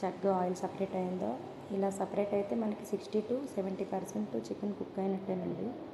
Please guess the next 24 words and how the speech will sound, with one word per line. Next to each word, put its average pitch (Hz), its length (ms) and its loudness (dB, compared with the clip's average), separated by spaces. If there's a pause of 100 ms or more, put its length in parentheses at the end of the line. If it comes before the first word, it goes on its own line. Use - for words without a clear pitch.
(1160)
ఇలా 202 140 6 (100)
కుక్ 190 260 2
అయిన 220 160 8 (100)
తర్వాత 185 420 4 (1000)
మనం 202 180 2 (480)
ఏ - 20 8 (120)
బౌల్‌తోనైతే 208 720 6 (520)
బియ్యం 196 320 6
తీసుకున్నామోనండి, 185 840 2 (680)
దానికి 381 340 2
డబుల్ 202 300 6
క్వాంటిటీలో 196 560 4
వాటర్ 180 300 2
యాడ్ 170 200 0
చేసుకోవాలండి. 170 600 0 (200)
అంటే 202 200 2 (720)
రెండు 185 240 2
బౌల్స్ 190 300 4 (100)
బియ్యం 214 280 6
తీసుకున్నాం 190 480 2
కదండి, 180 360 2
ఇప్పుడు 262 260 2
ఫోర్ 196 240 4
బౌల్స్ 185 240 2